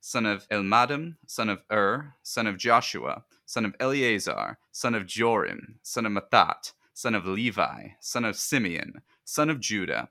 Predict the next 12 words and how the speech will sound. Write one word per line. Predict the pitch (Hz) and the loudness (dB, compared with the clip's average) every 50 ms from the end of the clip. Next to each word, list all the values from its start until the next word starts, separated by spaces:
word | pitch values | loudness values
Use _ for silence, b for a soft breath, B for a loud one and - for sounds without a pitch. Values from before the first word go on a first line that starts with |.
| _ _ | _ _
son | - - - 127 117 | -8 -4 -2 -2 -2
of | 98 92 | -2 -4
Joseph, | - - 104 113 113 107 - - - 57 - - _ _ _ _ _ | -4 0 2 2 2 2 0 -4 -4 -6 -6 -10 _ _ _ _ _
son | - - 123 110 | -6 -2 -2 0
of | 104 92 | -2 -2
Jonem, | 85 87 98 107 110 110 101 87 80 78 - - - _ _ b b b b b | -4 -2 0 0 0 0 0 -4 -4 -6 -10 -12 -14 _ _ b b b b b
son | b - - 131 123 | b -4 -2 0 2
of | 120 107 101 98 87 - - _ _ - | 2 4 2 2 0 -2 -10 _ _ -8
Eliakim, | 104 101 95 98 110 117 117 107 98 - - 92 73 50 - - 123 - _ _ _ _ | -6 -4 0 2 4 4 4 4 2 0 -4 -8 -8 -6 -8 -10 -14 -16 _ _ _ _
son | - - 139 127 123 | -8 -4 -2 0 0
of | 113 98 87 - - - | 0 0 -2 -6 -10 -8
Melea, | 95 95 95 92 101 120 117 87 - - 107 113 | -6 -4 -4 -2 -2 -2 -2 -2 -2 -2 -4 -6